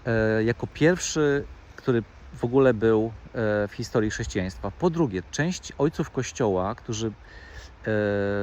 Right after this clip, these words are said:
którzy, e, no, byli takimi myślicielami chrześcijańskimi, apologetami, e, w trzecim i czwartym wieku, część z nich, nie wszyscy, ale część z nich uważała,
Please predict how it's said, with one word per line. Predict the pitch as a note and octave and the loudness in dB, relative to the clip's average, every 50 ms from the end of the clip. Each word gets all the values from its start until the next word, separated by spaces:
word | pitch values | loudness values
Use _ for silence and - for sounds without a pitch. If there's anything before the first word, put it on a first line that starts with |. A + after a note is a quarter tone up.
| G2+ G2+ G2+ G#2 G#2 - - - - - - | -2 -4 -4 -6 -8 -10 -12 -16 -18 -18 -18
którzy, | - - - A#2 G#2 - A#2 A2 G#2+ G#2+ G#2+ - - B2 A2 G#2 G#2 G#2 G2+ G2+ G2+ G#2 G2+ G2+ G2+ G2+ G2+ G2+ - - - - | -18 -8 -6 -6 -6 -4 -2 0 0 0 0 -2 -4 -4 -4 -4 -2 -4 -4 -4 -4 -4 -6 -6 -6 -8 -10 -12 -16 -18 -14 -6
e, | B2 | -4
no, | A#2+ A#2 A2 | -2 -2 -2
byli | A2 B2 A#2+ A#2 A2 | 0 -2 -2 -2 -2
takimi | A#2 A2+ - - B2 A#2 A#2 A2+ A2 G#2+ - - | -4 -6 -4 -4 -2 -2 0 0 -2 -4 -4 -4
myślicielami | A#2+ A#2+ A#2 - C3 A#2+ - - A#2 A2 A2 A2+ A#2 A#2 A2+ G#2+ | -4 -4 -2 -2 -4 -4 -2 0 0 0 2 0 0 0 -2 -4
chrześcijańskimi, | - - - - - - A#2 A2 G#2+ - - - C3 A#2+ A#2+ A2+ - | -4 -6 -8 -8 -4 -2 -2 -2 -2 -4 -4 -4 -2 -2 -2 -2 -4
apologetami, | A#2 - - C3 A#2+ A#2 A#2 A2+ A2 - - G#2+ G2+ G2+ G#2 G#2+ C#3 D3+ - - - - - - - - - - | -6 -2 0 2 2 2 2 2 -2 -2 -2 -4 -4 -2 -2 -2 -4 -6 -8 -14 -18 -18 -16 -16 -16 -16 -16 -10
e, | - B2 A2 G#2+ | -4 -2 -2 -2
w | - - | -4 -2
trzecim | - B2+ A#2 - C3 A#2 | -4 -4 -2 -2 -2 -2
i | A2 G2+ | -2 -4
czwartym | - - A2 G#2+ - A#2+ G#2+ | -2 -4 -4 -2 -2 -6 -2
wieku, | G2+ G2 F#2 - - A2 C3+ - - | -2 -2 -4 -2 -2 -4 -4 -4 -2
część | - B2 C3+ E3 D#3+ | -4 -2 -2 -2 -2
z | C#3+ | -2
nich, | B2 G#2+ A#2 C3 - | -2 -2 -2 -2 -2
nie | C3 C#3+ F3 | -2 -2 -2
wszyscy, | - - C3 A2 - - - - A#2 D3+ | 0 0 0 0 0 -2 -6 -6 -4 -2
ale | C#3 A2 G#2 | -2 -4 -4
część | - - C3 C3 C#3+ | -4 -4 -4 -4 -2
z | C#3+ | -2
nich | D#3 D#3 - - | -4 -6 -6 -6
uważała, | C3 A#2+ B2 G#2 G2 G2+ F#2 F2+ F#2 G2 A#2 D3+ | -4 -2 -2 -2 0 0 0 0 0 0 -2 -4